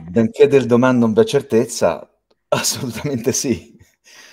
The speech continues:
Speaker 1: Eh, io non metterei le mani avanti, nel senso che ho imparato che nella vita non si sa mai, per cui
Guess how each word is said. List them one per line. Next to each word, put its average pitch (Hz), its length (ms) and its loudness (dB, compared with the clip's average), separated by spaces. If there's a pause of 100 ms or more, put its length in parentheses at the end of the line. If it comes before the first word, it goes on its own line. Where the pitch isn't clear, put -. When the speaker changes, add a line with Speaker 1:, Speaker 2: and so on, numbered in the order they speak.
(300)
Speaker 1:
Eh, 90 600 -2
io 151 180 2
non 120 140 0
metterei 110 400 0
le 107 80 -4
mani 104 180 -4
avanti, 95 380 -6
nel 82 160 -12
senso 90 340 -10
che 87 100 -8
ho 90 60 -6
imparato 92 460 -8
che 87 40 -8
nella 87 220 -10
vita 95 240 -8
non 76 140 -14
si - 120 -20
sa - 160 -16
mai, 80 300 -10
per - 160 -20
cui 65 960 -20